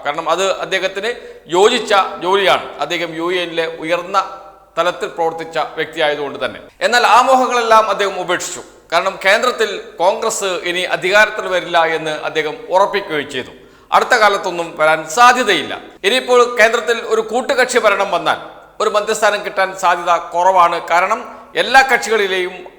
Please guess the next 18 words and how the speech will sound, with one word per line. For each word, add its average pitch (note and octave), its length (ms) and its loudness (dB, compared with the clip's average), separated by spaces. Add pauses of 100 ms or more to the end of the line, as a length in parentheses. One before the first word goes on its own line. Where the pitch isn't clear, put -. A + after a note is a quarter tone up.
(680)
നേതാക്കന്മാർക്ക്, F3+ 800 2 (200)
എം E3 120 -6
പിമാർക്ക് F3 520 -2 (200)
മന്ത്രി E3+ 300 -4 (220)
സ്ഥാനം E3 380 0 (160)
നൽകേണ്ടി A3 400 0
വരും. - 160 -8 (400)
അങ്ങനെ G#3 220 -2
വരുമ്പോൾ F#3 340 -2
ശശി F3+ 300 -4
തരൂർ E3 240 -2 (160)
പിന്തള്ളപ്പെട്ടു E3+ 600 -2
പോകാം. C#3 260 0 (400)
കേരളത്തിലായതുകൊണ്ട് E3+ 720 0 (180)
പ്രത്യേകിച്ചു. C#3+ 560 -6 (200)
അതാണ് E3 280 0 (220)
കോൺഗ്രസിന്റെ E3 500 -4 (140)
അവസ്ഥ. D3+ 220 -8